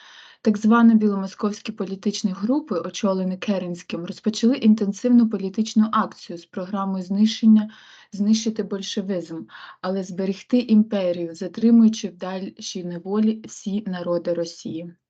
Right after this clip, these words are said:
Для своєї диверсії вони здобули велику підтримку з боку американських кіл. Тоді постали такі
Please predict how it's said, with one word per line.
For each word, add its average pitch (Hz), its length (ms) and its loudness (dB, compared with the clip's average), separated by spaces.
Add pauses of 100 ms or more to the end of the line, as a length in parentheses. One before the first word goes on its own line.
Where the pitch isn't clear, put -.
(480)
Для 220 120 4
своєї 254 460 4
диверсії 208 580 0
вони 190 280 2
здобули 196 680 -4
велику 202 400 -6
підтримку 214 480 0
з 175 80 -10
боку 190 340 -6
американських 185 760 -6
кіл. 170 360 -4 (380)
Тоді 220 260 -2
постали 233 480 0
такі 220 400 -2